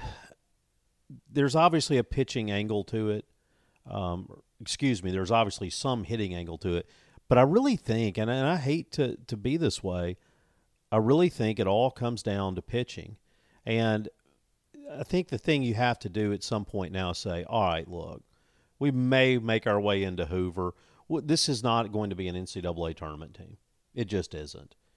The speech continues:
And so then the question is, how do you fix this next year? Next year was the year that I actually thought we would kinda take a step back because I thought a lot of these guys would be gone.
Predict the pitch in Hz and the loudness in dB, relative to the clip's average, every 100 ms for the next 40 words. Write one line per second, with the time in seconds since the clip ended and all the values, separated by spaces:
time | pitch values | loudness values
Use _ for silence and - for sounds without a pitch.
0 | _ _ _ - 107 101 101 101 - 120 | _ _ _ -2 2 2 2 0 -2 0
1 | 104 123 135 - 117 104 95 90 - 120 | 2 2 0 0 0 0 -4 -6 -2 -2
2 | 123 107 101 113 - - 95 - 95 95 | 0 -2 -2 -4 -6 -4 -6 -4 -4 -6
3 | - 113 104 104 _ _ _ _ _ 127 | -6 -6 -4 -6 _ _ _ _ _ 2
4 | 190 - 190 151 117 98 104 - - 117 | 2 2 2 4 2 -2 -8 -8 -10 -4
5 | 123 120 104 107 127 113 120 107 92 104 | 0 2 2 4 6 6 2 -4 0 2
6 | 98 98 98 82 - 98 98 - 101 101 | 2 2 0 -2 -4 -4 -4 -6 -6 -6
7 | - 110 90 101 101 104 98 90 92 95 | -6 -4 -4 -2 -2 -2 -6 -12 -8 -6
8 | - 104 95 98 101 95 90 101 95 95 | -2 -2 0 -2 -2 -4 -6 -2 0 -2
9 | 92 90 85 92 85 87 95 117 | -4 -8 -8 -10 -8 -8 -8 -10